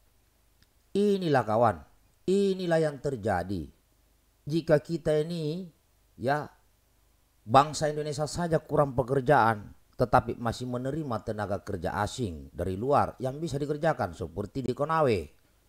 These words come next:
dan lain-lain. Ini situasi kita, kawan. Ya,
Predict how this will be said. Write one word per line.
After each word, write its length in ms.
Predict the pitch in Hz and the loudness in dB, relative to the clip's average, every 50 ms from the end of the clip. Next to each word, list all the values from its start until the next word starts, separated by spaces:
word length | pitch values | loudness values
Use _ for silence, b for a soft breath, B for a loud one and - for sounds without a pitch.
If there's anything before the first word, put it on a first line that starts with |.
| _ _ _ _ _ _ _ _ _ _ _ - | _ _ _ _ _ _ _ _ _ _ _ -2
dan 240 | 92 95 95 92 | 0 0 2 2
lain-lain. 560 | 92 90 87 92 95 95 92 85 76 67 65 - _ _ _ _ _ _ _ _ _ _ _ _ _ _ _ _ - | 2 2 2 2 2 2 2 2 -2 -6 -10 -16 _ _ _ _ _ _ _ _ _ _ _ _ _ _ _ _ -6
Ini 240 | 214 233 233 226 208 | -4 -4 -4 -4 -6
situasi 400 | - 202 180 - 185 180 160 196 | -8 -8 -8 -8 -6 -6 -6 -6
kita, 240 | 180 208 185 170 175 | -6 -4 -4 -2 0
kawan. 320 | 160 156 151 147 143 143 - _ _ _ _ _ _ _ _ _ _ _ _ _ _ _ _ _ - | 0 0 0 -2 -4 -8 -12 _ _ _ _ _ _ _ _ _ _ _ _ _ _ _ _ _ -8
Ya, 240 | 123 175 185 190 - | -6 -4 -4 -4 -6